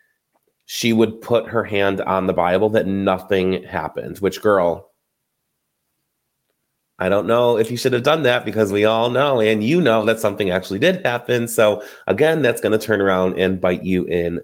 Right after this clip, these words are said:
the ass. Um, it's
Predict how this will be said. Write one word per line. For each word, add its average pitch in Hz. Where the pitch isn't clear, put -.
the 82
ass. -
Um, 85
it's -